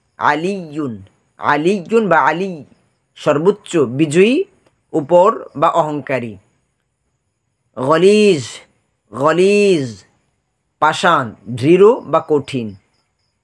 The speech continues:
ফারজ, ফারজ, লজ্জাস্থান বা ফাটল। ফাসল,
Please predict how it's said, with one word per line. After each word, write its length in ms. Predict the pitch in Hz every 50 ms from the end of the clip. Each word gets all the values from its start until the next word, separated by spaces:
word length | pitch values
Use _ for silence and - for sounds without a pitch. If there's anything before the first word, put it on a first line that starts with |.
| _ _ _
ফারজ, 500 | - - 165 175 185 180 165 139 117 - - - _ _ _ _ _ _ _ _ -
ফারজ, 460 | 160 160 180 190 180 156 127 - 123 - - _ _ _ _ _ _ _ -
লজ্জাস্থান 800 | 113 139 151 139 135 131 175 175 170 - - - 190 180 190 185
বা 80 | 180
ফাটল। 520 | 175 - 156 139 - - 131 120 107 98 92 - _ _ _ _ _ _ _ _ _ _ _
ফাসল, 480 | - 156 185 185 - - - 147 120